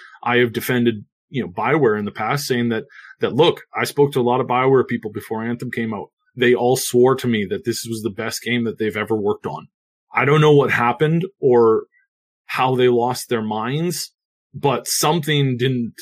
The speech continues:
jive right. Something didn't really work out in that field because that was a,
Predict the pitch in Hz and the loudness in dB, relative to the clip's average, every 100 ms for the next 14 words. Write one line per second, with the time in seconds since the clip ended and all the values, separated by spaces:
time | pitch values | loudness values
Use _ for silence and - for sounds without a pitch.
0 | - - 127 117 127 123 120 110 98 - | -20 -14 -6 0 2 2 2 0 -4 -4
1 | 117 101 92 87 - - - - 147 143 | -4 -4 -8 -16 -20 -18 -8 -2 0 2
2 | 135 127 123 113 - _ - 135 127 120 | 2 2 0 -2 -8 _ -6 0 4 4
3 | 110 101 - _ _ _ _ - 120 127 | 2 -4 -10 _ _ _ _ -4 2 4
4 | 117 - - 127 110 - 113 113 - - | 2 -4 -4 0 0 0 -6 -6 -8 -6
5 | 117 98 92 101 117 107 - - - _ | -4 -4 -6 -6 -4 -4 -8 -18 -20 _
6 | _ _ _ _ _ _ 147 151 151 131 | _ _ _ _ _ _ -2 0 2 2
7 | 110 | 0